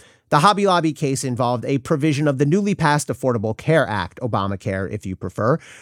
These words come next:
requiring certain private companies to pay for insurance coverage for contraception. Hobby Lobby, a family-owned crafts company, challenged the law,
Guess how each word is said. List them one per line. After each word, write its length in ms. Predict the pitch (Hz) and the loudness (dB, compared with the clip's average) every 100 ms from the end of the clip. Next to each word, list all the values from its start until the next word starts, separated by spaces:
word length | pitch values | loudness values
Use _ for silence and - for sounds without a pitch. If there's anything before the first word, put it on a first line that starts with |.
| - | -2
requiring 560 | 202 - 226 254 262 254 | 0 4 4 4 2 -2
certain 340 | - 226 220 | -2 -2 -2
private 380 | - 156 151 - | -2 0 0 0
companies 400 | 147 123 135 123 | -2 -2 -4 -4
to 100 | 131 | -4
pay 220 | - 156 | 0 0
for 180 | 147 143 | 2 0
insurance 440 | 131 - 247 220 | 0 2 2 2
coverage 500 | - 160 156 165 - _ | 0 0 2 -2 -6 _
for 160 | - 180 | -2 -2
contraception. 880 | - 117 117 120 214 220 - 98 - _ _ _ | 0 -2 0 0 2 0 -2 -8 -10 _ _ _
Hobby 300 | 156 127 123 | 0 2 0
Lobby, 460 | 120 113 113 175 - | 0 0 2 -2 0
a 280 | 127 120 117 | 0 0 0
family-owned 760 | 135 120 113 113 117 110 - | 0 0 0 -2 -4 -4 -4
crafts 380 | - 110 113 - | -4 -4 -4 -4
company, 440 | 123 117 139 165 - _ - | -4 -2 -2 -2 -6 _ -2
challenged 460 | 233 233 233 175 | 2 4 4 0
the 80 | 214 | -2
law, 360 | 175 110 120 | 0 2 0